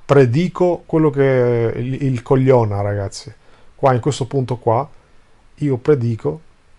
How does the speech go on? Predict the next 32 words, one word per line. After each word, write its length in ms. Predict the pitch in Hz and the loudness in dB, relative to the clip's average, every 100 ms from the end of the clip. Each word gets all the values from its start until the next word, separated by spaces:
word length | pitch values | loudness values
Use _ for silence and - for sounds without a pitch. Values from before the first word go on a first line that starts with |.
| - | -20
che 120 | - | -4
era, 240 | 117 120 120 | 2 2 2
era 280 | 120 113 110 | 0 0 0
prima, 520 | 151 170 120 107 123 | 0 0 0 -2 -6
eh, 80 | 123 | -6
questo 280 | - 123 | -4 -2
è 40 | 110 | -2
il, 160 | 110 | -2
eh, 360 | 110 107 104 107 | -2 -2 -2 -4
settembre 800 | - 123 117 139 139 135 139 131 | -4 -6 0 2 2 2 2 2
duemiladiciannove, 800 | 120 131 123 113 127 135 120 110 | 2 0 0 -2 0 0 0 -2
facevo 320 | - 110 117 | -6 -4 -2
questo 240 | 113 - 113 | -2 -4 -6
cammino. 440 | 117 123 117 208 - - - - - - | -4 -2 -4 -8 -12 -20 -20 -20 -20 -20
Poi 180 | - 123 | -4 -2
il, 380 | 113 107 110 110 | -2 -6 -8 -8
quello 160 | - 117 | -6 -4
che 80 | 113 | -4
c'è, 120 | 117 | -4
c'è 380 | - - - 110 | -8 -12 -12 -12
successo 460 | - 117 120 - | -12 -6 -6 -4
è 40 | 110 | -8
successo 340 | - 123 - | -8 -10 -6
nel 100 | 110 | -6
duemilaventi, 600 | 107 117 113 117 120 104 | -2 -2 -2 -2 -2 -4
no? 180 | 120 185 - - - _ - - - - - - - - - | -6 -8 -12 -20 -20 _ -20 -20 -20 -20 -20 -20 -20 -20 -20
E 200 | - 123 | -10 -8
qui 280 | - 202 226 160 | -4 -2 -2 -2
io 160 | 160 | -2
predico 640 | 123 175 131 143 - 160 - _ _ | 0 -2 0 -4 -2 -4 -6 _ _
il, 240 | 135 120 | -8 -6
eh, 680 | 120 117 113 110 110 107 113 | -4 -4 -4 -4 -6 -6 -10